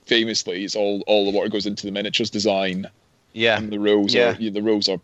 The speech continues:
Speaker 1: yeah, obviously they do a, a decent job on them, but they're rel-, they're secondary to the design standard of the models.
Speaker 2: Yeah, yeah. And I, you know, you do get people kind of buying the models,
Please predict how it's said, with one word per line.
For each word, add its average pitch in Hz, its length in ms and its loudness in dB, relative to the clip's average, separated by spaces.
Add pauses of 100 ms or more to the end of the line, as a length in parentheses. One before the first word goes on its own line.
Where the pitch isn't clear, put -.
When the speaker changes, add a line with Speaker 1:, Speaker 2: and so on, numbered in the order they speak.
(140)
Speaker 1:
yeah, 113 140 -6
obviously - 240 -6
they 90 140 -6
do 92 240 -8 (160)
a, - 60 -4
a 95 40 -4
decent 95 380 -4
job 107 200 4
on 95 140 0
them, 87 140 -8
but 90 100 -6
they're 98 100 2
rel-, 104 300 2
they're 101 100 0
secondary 113 640 0
to 107 120 -8
the 101 60 -8
design 101 720 -8 (100)
standard 95 440 -2
of 92 80 -6
the 98 80 -10
models. - 560 0 (520)
Speaker 2:
Yeah, 110 360 2
yeah. 92 160 -4
And 143 100 2
I, 147 60 2
you 156 160 -4
know, 151 80 0
you 135 160 -4
do 143 140 -6
get 127 180 -4
people 113 460 -8
kind 110 180 -6
of 98 80 -6
buying 113 240 0
the 104 60 -6
models, 101 500 -8